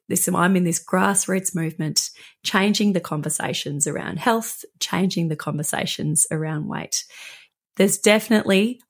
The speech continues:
lots of work to be done here and lots of different corners in which people should be doing their work. And Taryn is in her corner, and I love it. I'm in this corner, and I love it. And we can all choose the corners that we work in.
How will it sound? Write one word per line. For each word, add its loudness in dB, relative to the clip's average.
lots 2
of 0
work 4
to -6
be 0
done 0
here 0
and 2
lots 2
of -2
different -2
corners 2
in -2
which -6
people -4
should -4
be 0
doing 2
their 2
work. 2
And 2
Taryn 4
is 2
in 0
her 2
corner, 2
and 2
I 2
love 2
it. -2
I'm 8
in 4
this 2
corner, 4
and 2
I 2
love 2
it. 0
And 2
we 4
can 2
all 4
choose 0
the -4
corners -2
that -4
we 0
work -2
in. -2